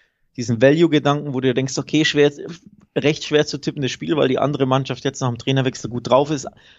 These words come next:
aber die Heimmannschaft ist zu Hause stark, dann kriegst du noch eine Zweierquote, komm, dann, dann gehe ich da drauf, aber die eins achtzig ist mir dafür einfach, um ehrlich zu sein, zu niedrig, plus, ja, der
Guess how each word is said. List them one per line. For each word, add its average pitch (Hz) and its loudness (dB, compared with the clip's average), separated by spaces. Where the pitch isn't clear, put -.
aber 139 4
die 127 -2
Heimmannschaft 127 -2
ist - -12
zu 120 -2
Hause 131 2
stark, 123 -4
dann 110 -8
kriegst 139 -8
du 127 0
noch 117 -2
eine 117 -6
Zweierquote, 117 0
komm, 117 -8
dann, 107 -4
dann 110 -2
gehe 120 0
ich 113 -4
da 107 2
drauf, 110 2
aber 113 -2
die 117 0
eins - 0
achtzig 113 -6
ist - -10
mir 131 -2
dafür 127 -4
einfach, 123 -6
um - -8
ehrlich 123 -6
zu 139 -2
sein, 117 2
zu 110 -4
niedrig, 131 2
plus, 156 4
ja, 175 2
der 123 2